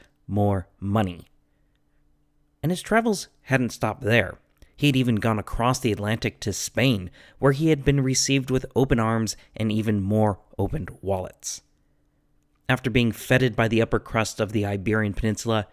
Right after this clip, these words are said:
he had then gone on to Paris and London. Now, however, he had returned to the Arizona Territory and made a familiar journey.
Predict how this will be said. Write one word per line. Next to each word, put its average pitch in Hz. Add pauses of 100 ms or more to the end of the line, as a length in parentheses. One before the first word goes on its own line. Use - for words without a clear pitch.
(100)
he -
had 117
then 113
gone 110
on 107
to 107
Paris 135
and 110
London. 104 (1300)
Now, 170
however, 127 (240)
he 123
had 110
returned 110
to -
the 104
Arizona 98
Territory 101 (320)
and 117
made 123
a 117
familiar 123
journey. 92